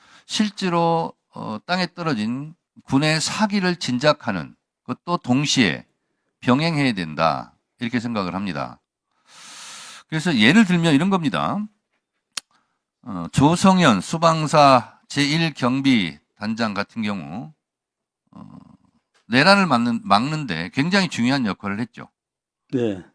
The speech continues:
Speaker 1: 그리고 헌법재판소에서도 분명하게 서강대기를 넘지 말라 함으로써, 어, 내란을 막는 중요한 역할을 저는 했다고 보고, 또 헌법재판소 판결문에 보면 이런 대목이 남-,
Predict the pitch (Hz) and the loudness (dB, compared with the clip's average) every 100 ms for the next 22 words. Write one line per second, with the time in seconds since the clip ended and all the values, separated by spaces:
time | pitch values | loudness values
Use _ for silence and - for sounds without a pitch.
0 | _ 139 147 185 202 180 165 - 139 123 | _ -6 -2 2 2 2 -2 0 -2 0
1 | 127 110 110 113 165 185 202 - 131 147 | -2 0 -4 -2 0 0 -2 -8 -8 -2
2 | 139 104 82 90 160 - - 165 180 175 | -2 -2 -4 -6 -8 -14 -10 -2 -2 0
3 | 156 147 127 92 - 107 87 80 69 73 | -4 -2 -2 -4 -6 -4 -4 -4 -6 -8
4 | 123 127 113 80 73 127 151 _ _ _ | -8 -8 -8 -10 -10 -12 -16 _ _ _
5 | _ _ - - - - 101 127 147 147 | _ _ -20 -18 -16 -4 2 2 2 2
6 | 113 98 98 107 160 160 _ - - 123 | 0 0 -2 -4 -8 -16 _ -20 -8 -4
7 | 139 107 - 113 104 113 143 127 82 78 | -2 -4 -4 -6 -4 -6 -8 -12 -12 -14
8 | 69 95 156 180 _ _ _ _ _ - | -12 -12 -12 -16 _ _ _ _ _ -6
9 | 190 104 151 190 - _ - - 202 202 | -2 -2 -4 -8 -16 _ -20 -2 -2 2
10 | 202 - 175 - 160 160 165 160 160 160 | -2 0 -6 -4 -4 -4 -2 -2 -2 -4
11 | _ - 240 240 220 160 147 - 85 90 | _ -4 0 2 0 0 -6 -8 -8 -6
12 | 76 80 82 78 147 196 175 127 117 135 | -6 -6 -8 -6 -4 -2 -2 -4 -4 -6
13 | 82 76 | -6 -10